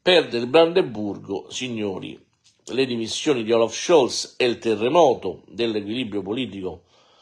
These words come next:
tedesco che regge su questa famosa coalizione semaforo, eh, rosso per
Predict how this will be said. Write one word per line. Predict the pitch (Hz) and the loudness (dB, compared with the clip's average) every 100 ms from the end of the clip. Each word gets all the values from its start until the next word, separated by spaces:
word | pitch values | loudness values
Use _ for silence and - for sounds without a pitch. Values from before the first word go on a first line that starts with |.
| _ _ _ _ _ _ _ _ | _ _ _ _ _ _ _ _
tedesco | - 113 170 139 - 110 | -4 4 4 4 0 -4
che | 101 | -4
regge | 101 131 120 104 | -2 0 0 -4
su | 101 | -8
questa | 101 120 123 - 98 | -4 -2 -2 -2 -4
famosa | - 98 107 127 107 104 95 - - | -2 -4 -2 -2 -2 -2 -2 -6 -8
coalizione | 98 104 107 - 123 107 | -2 -2 -2 -4 -4 -2
semaforo, | 117 143 151 120 98 98 90 82 | 0 4 4 2 0 -6 -4 -8
eh, | - 90 90 82 78 | -8 -8 -8 -8 -6
rosso | 85 139 135 - - 117 110 - | -2 -2 -2 -6 -2 -2 -2 -6
per | - 110 117 107 110 78 | -4 0 2 0 -4 -6